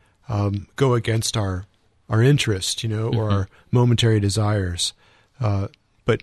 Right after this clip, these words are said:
Speaker 1: but humility is, is an absolutely necessary foundation for that.
Speaker 2: And the lowliness, uh, the, uh, will be seen insofar as we practice the works of penance.
Speaker 1: Mm-hmm.
Speaker 2: So, for instance, traditionally, when we get to Lent,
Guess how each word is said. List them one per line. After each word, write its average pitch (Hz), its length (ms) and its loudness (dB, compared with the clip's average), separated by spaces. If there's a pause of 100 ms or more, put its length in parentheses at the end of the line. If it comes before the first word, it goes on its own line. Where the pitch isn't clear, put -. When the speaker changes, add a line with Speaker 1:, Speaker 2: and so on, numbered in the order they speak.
Speaker 1:
but 120 140 -8
humility 120 840 2
is, 101 320 -2 (540)
is 104 540 0 (1120)
an 110 120 0
absolutely 107 420 0
necessary 104 460 0
foundation 95 560 -4
for 87 140 -8
that. 85 260 -6 (640)
Speaker 2:
And 135 120 2
the 135 80 4
lowliness, 135 600 2
uh, 117 220 0 (100)
the, 123 200 -2 (280)
uh, 107 320 0
will 117 160 2
be 107 200 0
seen 139 520 0
insofar 110 640 -2
as 95 140 -2
we 95 120 -2
practice 87 500 -4
the - 80 -8
works 85 380 -10
of - 80 -12
penance. - 420 -12 (300)
Speaker 1:
Mm-hmm. 98 260 -4
Speaker 2:
So, 113 220 4
for 127 120 0
instance, 123 320 -2
traditionally, 117 580 0
when 98 120 0
we 95 80 -2
get 107 180 -2
to - 100 -6
Lent, 113 420 -2